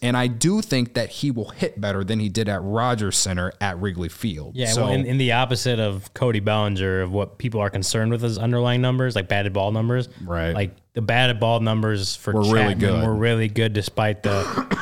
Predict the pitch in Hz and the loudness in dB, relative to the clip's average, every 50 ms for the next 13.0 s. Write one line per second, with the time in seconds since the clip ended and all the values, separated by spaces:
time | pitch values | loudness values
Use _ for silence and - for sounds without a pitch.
0 | - - 185 127 117 120 117 - - 117 113 107 104 104 101 92 110 104 98 98 | -4 -4 -2 0 0 0 0 0 0 0 0 0 0 0 0 0 2 2 0 0
1 | 92 - 104 101 98 95 95 104 98 - - 90 87 85 98 95 90 85 82 90 | -2 -2 0 0 0 0 0 -2 -2 -2 -4 -4 -4 -2 -2 -2 -2 -2 -4 -4
2 | 92 95 - 117 110 113 123 123 - - 151 143 143 147 165 151 123 - - - | -6 -4 -4 -4 -2 0 0 0 2 2 2 2 2 2 0 0 -2 -6 -10 -18
3 | - _ _ _ _ _ _ _ _ 131 127 123 120 117 117 120 120 120 120 117 | -20 _ _ _ _ _ _ _ _ 0 0 2 2 4 4 4 4 2 2 2
4 | 110 110 107 - - 117 - - 120 113 104 95 92 85 82 - - 143 151 139 | 2 2 2 2 0 0 0 0 0 0 2 2 0 0 0 0 0 2 2 2
5 | 110 107 104 - 104 87 - 107 87 90 117 120 123 117 - - 120 - 139 139 | 2 2 0 0 0 0 0 0 0 0 0 0 0 0 0 0 0 0 0 0
6 | 127 - 127 117 - 117 113 113 113 110 107 104 104 101 95 - - - - _ | 2 2 0 0 2 2 2 2 2 2 2 2 0 0 -2 -4 -8 -14 -20 _
7 | _ _ _ _ _ _ _ _ _ _ _ _ _ - - 135 131 120 117 117 | _ _ _ _ _ _ _ _ _ _ _ _ _ -10 -4 -2 0 2 2 2
8 | 113 113 117 110 98 92 - 117 113 107 101 - - - 123 120 120 117 113 107 | 2 0 0 -2 -2 -2 -2 -2 0 0 -2 -2 -2 0 0 2 2 2 2 2
9 | 104 104 98 - - 123 127 113 107 104 101 95 101 98 - - 117 113 104 110 | 0 0 -2 -2 0 0 0 0 0 -2 0 0 -2 -2 -2 0 0 0 2 0
10 | 107 101 104 110 110 110 101 92 95 101 98 95 98 80 101 104 95 110 104 104 | 0 2 2 2 2 2 0 0 0 0 0 0 -2 -2 -4 -2 0 0 2 2
11 | 104 98 98 104 101 98 98 95 92 95 95 90 - - - - 107 101 95 90 | 0 0 0 0 -2 0 -2 -2 -2 -2 -2 -2 -4 -4 -4 -2 -2 0 -2 -2
12 | 95 101 90 95 95 90 - - 101 98 95 90 95 90 92 92 92 92 - - | -2 -4 -4 -4 -4 -4 -4 -2 -2 -2 -2 -2 -2 -2 -2 -2 -2 -4 -4 -8